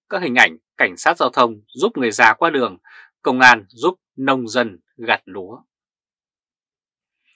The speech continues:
Khi không còn được người dân thừa nhận thì tòa ác phát động sáng tác nhạc tự ca tụng chính mình.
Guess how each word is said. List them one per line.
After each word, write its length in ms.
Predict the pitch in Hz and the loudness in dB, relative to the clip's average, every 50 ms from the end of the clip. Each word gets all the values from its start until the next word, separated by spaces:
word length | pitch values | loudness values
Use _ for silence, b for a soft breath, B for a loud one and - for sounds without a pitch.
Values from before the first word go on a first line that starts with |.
| b b b b b b b b b | b b b b b b b b b
Khi 260 | - - 196 180 170 | -2 2 4 4 4
không 220 | - - - 170 170 | 4 4 2 2 2
còn 120 | 131 110 | 0 -4
được 180 | 107 98 - 113 | -4 -8 -10 -10
người 120 | 107 95 | -10 -6
dân 260 | - - 139 147 135 | -4 -2 -2 -2 -4
thừa 140 | - 117 98 | -6 -8 -10
nhận 280 | 90 98 104 - - _ _ _ _ _ - | -8 -6 -6 -6 -6 _ _ _ _ _ -8
thì 160 | - 139 120 - | -6 -6 -6 -2
tòa 160 | - 120 117 120 | 2 2 2 4
ác 240 | 131 160 196 226 - _ _ - | 6 4 4 4 0 _ _ -2
phát 200 | - 196 208 - | 0 0 0 0
động 200 | 139 131 123 - _ _ _ - | 0 -2 -2 -4 _ _ _ -10
sáng 300 | - - - 120 135 143 | -4 -2 0 0 0 2
tác 240 | - 160 175 - - _ _ _ _ | 4 4 4 4 2 _ _ _ _
nhạc 280 | 120 123 123 101 - - _ _ | -4 -2 -2 -2 -2 -4 _ _
tự 160 | - 117 - - - | -4 -4 -4 0 4
ca 160 | 127 113 113 - | 4 4 4 4
tụng 200 | - 107 - _ _ _ _ - | 0 -4 -6 _ _ _ _ -12
chính 220 | - 101 123 139 | -12 -10 -8 -8
mình. 180 | 131 95 - | -8 -8 -8